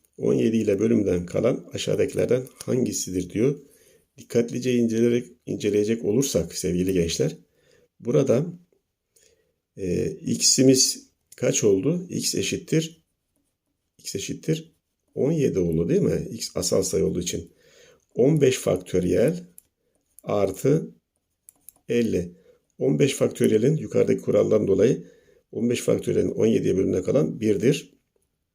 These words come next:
Ellinin on yediye bölümünden kalanı bulalım. Elliyi on yediye bölelim. On yediye bölersek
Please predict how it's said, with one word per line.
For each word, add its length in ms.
Ellinin 520
on 140
yediye 360
bölümünden 380
kalanı 300
bulalım. 500
Elliyi 680
on 180
yediye 460
bölelim. 580
On 180
yediye 340
bölersek 540